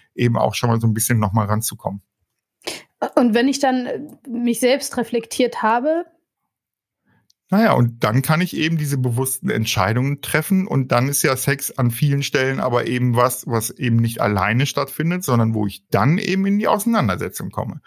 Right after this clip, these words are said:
Speaker 2: Mhm.
Speaker 1: Und die Auseinandersetzung kann dann die verbale sein, kann aber
Speaker 2: Mhm.
Speaker 1: natürlich auch die nonverbale sein.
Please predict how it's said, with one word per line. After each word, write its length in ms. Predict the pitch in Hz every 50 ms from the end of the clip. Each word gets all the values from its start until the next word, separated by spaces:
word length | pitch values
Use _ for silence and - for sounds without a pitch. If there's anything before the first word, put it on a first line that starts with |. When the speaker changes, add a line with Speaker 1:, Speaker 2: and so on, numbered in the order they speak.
| - - -
Speaker 2:
Mhm. 140 | 196 175
Speaker 1:
Und 140 | 156 139 131
die 120 | 123 123 -
Auseinandersetzung 840 | 120 113 127 123 117 113 120 147 165 160 147 151 - - 147 131
kann 200 | 120 - 117 117
dann 180 | 113 104 104 101
die 260 | 101 101 98 92 92
verbale 600 | 98 95 95 107 113 113 123 127 139 147 147 147
sein, 400 | 143 151 156 165 185 202 202 - - - _ _ _
kann 220 | - - 202 196
aber 140 | 220 214 214
Speaker 2:
Mhm. 60 | -
Speaker 1:
natürlich 340 | 196 196 202 - 226 202 - -
auch 100 | 208 -
die 140 | - 269
nonverbale 680 | 269 233 170 123 104 98 98 95 - - - - - -
sein. 340 | - 104 - - - 117